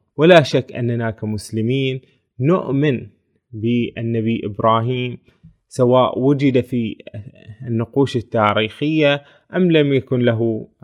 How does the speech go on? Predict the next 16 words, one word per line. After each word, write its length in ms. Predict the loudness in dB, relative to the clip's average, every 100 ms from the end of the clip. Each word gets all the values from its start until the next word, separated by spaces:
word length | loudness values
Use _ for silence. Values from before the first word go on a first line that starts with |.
| -8 0
ذلك 320 | 2 0 -2
الوجود 520 | -2 -2 -2 -2 -2
الكبير. 560 | -6 -4 -4 -4 -10 -18 _ -6
في 120 | -2
بداية 420 | -2 2 2 2
سورة 380 | 0 -4 -4 -6 -10
البقرة: 680 | -10 -10 -6 -2 -2 -2 -6 _ _
"الذين 400 | -4 0 0 0
يؤمنون 640 | 0 -2 -4 -4 -2 -2 -2
بالغيب"، 540 | -2 -2 0 0 0 -8 _ _ _ _ _ _ _ _ _ _ _
فكثير 880 | -2 0 0 -4 -8 -6 0 2 2
من 140 | 0 -2
الأشياء 460 | -4 -8 -2 0
قد 240 | 0 -2 0
غيبت 540 | 0 2 2 0 -2
علينا، 480 | -4 -4 -4 -8